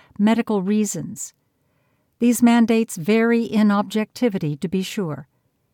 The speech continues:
Yet even the mandates with less objective standards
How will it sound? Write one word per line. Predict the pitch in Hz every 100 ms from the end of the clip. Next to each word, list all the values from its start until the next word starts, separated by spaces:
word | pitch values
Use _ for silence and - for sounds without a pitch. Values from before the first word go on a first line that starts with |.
| _ _ _ -
Yet | - 262
even | 302 359 370
the |
mandates | 247 226 226 202 185 -
with | - 170 180
less | 190 262 -
objective | 196 147 214 202 180 135
standards | - 262 269 254 160 - -